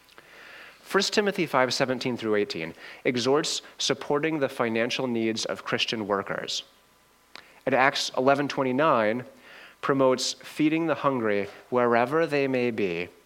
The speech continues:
And James one twenty-seven states that pure religion is to help widows and orphans. So there's a whole lot of giving in the New Testament.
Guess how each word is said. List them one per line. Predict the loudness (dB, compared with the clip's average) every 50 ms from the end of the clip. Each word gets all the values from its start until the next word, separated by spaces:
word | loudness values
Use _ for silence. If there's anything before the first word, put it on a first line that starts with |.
| _ _ _ _ _ _ _ _ _ _ -4
And | -2 0
James | 2 2 2 2 0
one | 0 0 0 0
twenty-seven | 0 -2 -2 -2 -2 0 0 2 2 2 0 -4 -4 -8 -10 -14 -20 _ _ -20 -20 -20 -20 -20 -16 -12
states | -6 -2 0 0 0 0 0
that | -2 -2 -2 -2 -4
pure | -4 -2 0 0 0 0 0 -2 -2
religion | -2 -2 0 0 0 0 0 -2 -2 -2 -2 -4 -6 -10 -14 -20 -20 _ _
is | -2 0 2 2 2 0 -2 -4
to | -6 -8 -8
help | -6 -2 -2 0 0 -2 -4 -8 -14 -10
widows | -6 -4 -2 -2 0 -2 -2 -2 -4
and | -6 -6 -6
orphans. | -4 -4 -4 -4 -4 -8 -10 -8 -8 -8 -10 -10 -10 _ _ _ _ _ _ _ -20 -20 -20 -20 -20 -12
So | -8 -2 0
there's | 2 2 2
a | 2
whole | 0 -2 -4 -4 0 2 2 4
lot | 4 4 2 2
of | 0 -2
giving | -2 -2 -2 -2 -2 -4
in | -4 -4
the |
New | -4 -4 -6
Testament. | -4 -4 -4 -4 -4 -6 -10 -10 -12 -12 -12